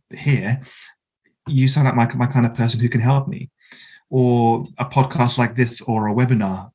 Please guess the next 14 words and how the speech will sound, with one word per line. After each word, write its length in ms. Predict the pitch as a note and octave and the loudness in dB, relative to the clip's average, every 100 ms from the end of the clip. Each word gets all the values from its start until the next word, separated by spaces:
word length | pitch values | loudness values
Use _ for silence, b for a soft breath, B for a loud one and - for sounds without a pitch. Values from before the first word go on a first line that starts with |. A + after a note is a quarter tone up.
| - - | -12 -4
uh, 160 | A2 | -2
that 220 | G#2 G#2+ - | 0 -2 0
people 220 | A#2 A2 | 0 0
have, 220 | G2 - - - - | -2 -4 -16 -18 -8
have 340 | - G#2+ G2 A#2 | -2 -2 0 2
listened 360 | A2+ - G2 | 4 4 2
to. 300 | - G2 G#2+ B B B B B _ | 2 -2 -2 B B B B B _
And 400 | A#2 A#2 A2+ G#2+ - - - - | 0 2 2 0 -4 -4 -8 -16
hopefully 420 | - C#3 - A#2+ | -2 0 2 0
they 120 | A2+ A2 | 2 2
get 140 | A#2 | 2
a 60 | A2+ | 2
sense 300 | A#2 A2 A2 | 0 0 0
of 300 | G#2 - | -2 -4